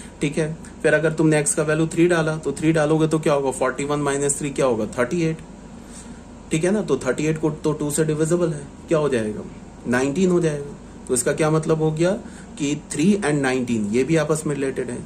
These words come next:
तो इसी तरह से हमने एक्स लिख लिया और इसी तरह से वाई लिख लिया, ठीक है। तो जो पहला, पहला element हो जाएगा X, वो क्या हो जाएगा? Domain हो जाएगा। दूसरा, दूसरा element क्या हो जाएगा? Range हो जाएगा, ठीक है। अब आ जाओ question number four में,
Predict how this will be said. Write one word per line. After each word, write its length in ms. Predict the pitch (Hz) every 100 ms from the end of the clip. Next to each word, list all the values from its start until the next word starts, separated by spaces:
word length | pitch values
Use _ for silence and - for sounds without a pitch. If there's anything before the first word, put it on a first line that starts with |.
| -
तो 120 | -
इसी 220 | 165 196
तरह 180 | 196 190
से 120 | 190
हमने 280 | 180 190 -
एक्स 220 | 135 - 196
लिख 200 | 190 196
लिया 220 | 190 190 - - - -
और 140 | 135 139
इसी 180 | 160
तरह 160 | 147 131
से 120 | 131
वाई 240 | 110 120 143
लिख 220 | 143 -
लिया, 160 | 135 131 - - - - -
ठीक 160 | 135 151
है। 120 | 156
तो 180 | 156 160
जो 120 | 151
पहला, 320 | 151 135 147
पहला 280 | 165 156 156
element 380 | 156 165 160 165
हो 80 | 160
जाएगा 280 | 156 156
X, 200 | 147 147
वो 120 | 151 151
क्या 160 | 160
हो 60 | 135
जाएगा? 220 | 117 113
Domain 340 | 113 123 156
हो 100 | 160
जाएगा। 240 | 143 135 131
दूसरा, 320 | 127 131 151
दूसरा 260 | 143 139 143
element 300 | 139 139 -
क्या 100 | 127
हो 80 |
जाएगा? 280 | 107 101 104
Range 260 | 104 135 139
हो 80 | 123
जाएगा, 240 | 120 110 - - - - - - - - -
ठीक 160 | 202
है। 140 | 185 175 - - - - - - - - - - - - -
अब 120 | 156
आ 80 | 160
जाओ 200 | 170 180
question 260 | 175 170 170
number 220 | 165 165
four 260 | 165 113 107
में, 160 | 101